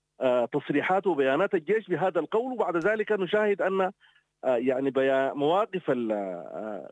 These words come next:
قيادة ال-، الجيش، آه، يعني، م-، م-، تمضي في ذات ال-، الاتجاه الذي يستبق،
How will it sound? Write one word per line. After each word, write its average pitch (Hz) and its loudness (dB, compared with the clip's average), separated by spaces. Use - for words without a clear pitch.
قيادة 151 0
ال-، 117 0
الجيش، 127 -2
آه، 131 2
يعني، 127 0
م-، 147 -6
م-، 131 -6
تمضي 208 -2
في 165 -2
ذات 208 2
ال-، 160 2
الاتجاه 143 0
الذي 165 -2
يستبق، 170 -2